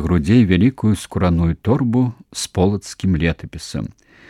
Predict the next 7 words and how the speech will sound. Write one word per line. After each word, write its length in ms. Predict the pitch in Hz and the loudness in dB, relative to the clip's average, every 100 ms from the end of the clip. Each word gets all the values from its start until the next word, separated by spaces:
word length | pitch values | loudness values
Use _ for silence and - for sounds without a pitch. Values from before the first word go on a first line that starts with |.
| - - - - - | -20 -20 -20 -20 -6
Сеў 240 | - 196 | 4 6
на 140 | 175 151 | 6 6
траву, 520 | 123 123 127 156 143 | 6 6 8 6 4
заплюшчыў 960 | 92 104 101 104 139 143 - 135 135 127 - | 2 2 4 2 2 0 -2 2 4 2 4
і 80 | 104 | 4
расплюшчыў 880 | 92 87 - 92 92 85 - 90 80 | 4 0 -6 -2 0 -2 -8 -6 -4
вочы, 680 | 73 139 - - 143 143 139 | 0 0 -2 -4 -2 -2 -6